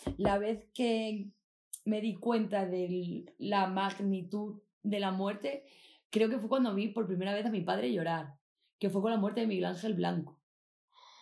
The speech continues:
Speaker 2: Yo tenía seis años, me parece,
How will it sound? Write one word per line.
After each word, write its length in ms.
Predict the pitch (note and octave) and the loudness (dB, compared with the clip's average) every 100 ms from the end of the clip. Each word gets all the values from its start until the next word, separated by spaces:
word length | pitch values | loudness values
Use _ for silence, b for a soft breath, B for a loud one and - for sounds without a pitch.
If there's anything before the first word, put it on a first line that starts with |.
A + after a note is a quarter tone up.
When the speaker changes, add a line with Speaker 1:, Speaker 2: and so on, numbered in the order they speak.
| b b b _ - | b b b _ -2
Speaker 2:
Yo 100 | F#3 | 0
tenía 340 | G3+ G3+ A3 | 2 0 -2
seis 280 | A3 G#3 - | -2 -4 0
años, 340 | G#3+ A3 F3 F3 | 0 0 -2 -2
me 100 | F3+ | -2
parece, 600 | F3+ G3 G#3 C4 - | -2 -2 -2 -4 -6